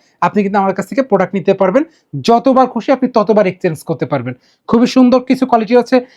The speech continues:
আমাদের কাছে। এই যে, যে টি-শার্টগুলো আছে, এটা প্রাইস খুব ভালো প্রাইসে আমরা দিব। অবশ্যই আমাদেরকে একটু WhatsApp-এ মেসেজ দিবেন, তাহলে আমরা আপনাদেরকে প্রাইসটা বলে দিব। আর অবশ্যই যাদের শোরুম রয়েছে শুধুমাত্র তারাই আমাদেরকে মেসেজ দিবেন। আমরা কিন্তু কোনো প্রকারই খুচরা বিক্রি করি না। দয়া করে যারা হচ্ছে খুচরা নেবেন তারা আমাদেরকে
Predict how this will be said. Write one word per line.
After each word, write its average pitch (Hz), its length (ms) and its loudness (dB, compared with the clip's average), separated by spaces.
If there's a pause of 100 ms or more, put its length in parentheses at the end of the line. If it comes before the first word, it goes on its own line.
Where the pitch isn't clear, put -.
(120)
আমাদের 214 220 2
কাছে। 226 180 0 (160)
এই 240 220 0
যে, 220 140 2
যে 196 140 0
টি-শার্টগুলো 220 440 0
আছে, 226 200 0 (360)
এটা 185 140 2
প্রাইস 214 300 -2 (120)
খুব 220 180 0
ভালো 220 220 2
প্রাইসে 226 300 2
আমরা 226 160 2
দিব। 214 160 0 (380)
অবশ্যই 202 280 0
আমাদেরকে 208 240 -2
একটু - 140 -2
WhatsApp-এ 202 340 -2
মেসেজ 226 280 0
দিবেন, 277 160 4
তাহলে 214 260 2
আমরা 185 160 0
আপনাদেরকে 196 380 0 (440)
প্রাইসটা 208 300 0
বলে 196 200 2
দিব। 139 160 -6 (360)
আর 202 60 4
অবশ্যই 240 320 0
যাদের 247 200 2
শোরুম 247 340 2
রয়েছে 262 260 2
শুধুমাত্র 233 380 0
তারাই 226 240 4
আমাদেরকে 226 420 2 (300)
মেসেজ 214 280 0
দিবেন। 240 240 2
আমরা 220 180 2
কিন্তু 214 220 -2
কোনো 214 220 2
প্রকারই 240 340 0
খুচরা 214 360 0
বিক্রি 196 280 -2
করি 185 200 2
না। 131 140 -8 (340)
দয়া 208 160 2
করে 247 220 2
যারা 214 400 4
হচ্ছে 226 180 -2
খুচরা 240 380 0
নেবেন 247 240 2
তারা 220 220 2
আমাদেরকে 196 380 -2